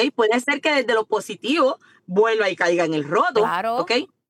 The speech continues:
Speaker 1: Y desde lo positivo vuelvas y tengas muchos más aprendizajes,
Speaker 2: Ujú.
Speaker 1: ¿ok?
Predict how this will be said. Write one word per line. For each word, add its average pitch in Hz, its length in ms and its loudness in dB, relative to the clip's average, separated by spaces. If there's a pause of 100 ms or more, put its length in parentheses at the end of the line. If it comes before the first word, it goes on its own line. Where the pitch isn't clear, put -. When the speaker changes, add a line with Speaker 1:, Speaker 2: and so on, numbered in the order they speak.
(140)
Speaker 1:
Y 269 100 2
desde 247 240 2
lo 226 120 2
positivo 226 580 -2
vuelvas 240 340 0
y 240 80 -4
tengas 226 240 0
muchos 226 300 -2
más 202 160 0
aprendizajes, 202 920 -2
Speaker 2:
Ujú. 208 240 -8
Speaker 1:
¿ok? 202 120 -4